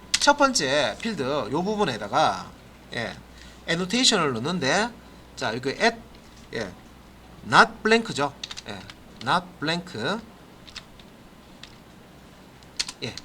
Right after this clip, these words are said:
그냥 자동으로 이렇게 넣겠습니다. 그리고 이제 속성, 메시지에다가,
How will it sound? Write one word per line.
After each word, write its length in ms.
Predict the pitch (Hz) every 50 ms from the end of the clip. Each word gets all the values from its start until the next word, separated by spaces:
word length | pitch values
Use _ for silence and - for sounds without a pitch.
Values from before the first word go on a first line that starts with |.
| - - - - -
그냥 380 | - 170 175 160 143 160 180 -
자동으로 360 | - 143 156 202 214 190 135
이렇게 140 | 113 - 110
넣겠습니다. 520 | 95 - - - - 185 165 - 104 139 175 - - - - - - - - -
그리고 160 | - 170 165 151
이제 140 | 131 139
속성, 400 | 131 - 240 - - 240 180 120 - - -
메시지에다가, 840 | 123 131 - - 233 202 175 135 110 95 104 110 156 160 120 92 90